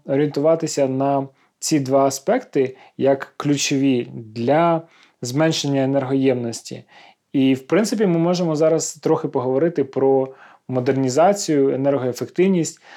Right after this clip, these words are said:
Взагалі, це важливі аспекти, на які треба звертати увагу, а, взагалі в майбутньому. Наприклад, для того ж підприємства.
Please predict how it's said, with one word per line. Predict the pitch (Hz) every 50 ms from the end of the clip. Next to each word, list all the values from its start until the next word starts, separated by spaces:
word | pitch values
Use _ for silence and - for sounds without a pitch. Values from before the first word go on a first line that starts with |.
| - _ _
Взагалі, | 131 139 139 135 147 160 170 180 170
це | 170 - - 165 160 165 165 165 165
важливі | 160 143 143 147 143 170 226 269 254
аспекти, | 196 165 - - - 165 170 165 - - 139 135 131
на | 131 135 131
які | 131 127 - - 135
треба | 135 139 139 131 127 135
звертати | 123 127 131 139 135 - 135 131 131 135
увагу, | 127 123 120 151 202 233 196 170 135 123 - _ - - - _ _ _
а, | - 117 120
взагалі | 117 120 120 139 127 135 139 143
в | 139
майбутньому. | 139 139 135 131 131 135 131 135 127 120 117 113 113 120 123 _ _ - - _ _ _
Наприклад, | - 190 156 139 131 131 131 165 175 170 165 143
для | 135 139
того | 135 160 160 156 151
ж | 147 -
підприємства. | - 135 - - 143 139 139 147 160 170 - - - 131 127 123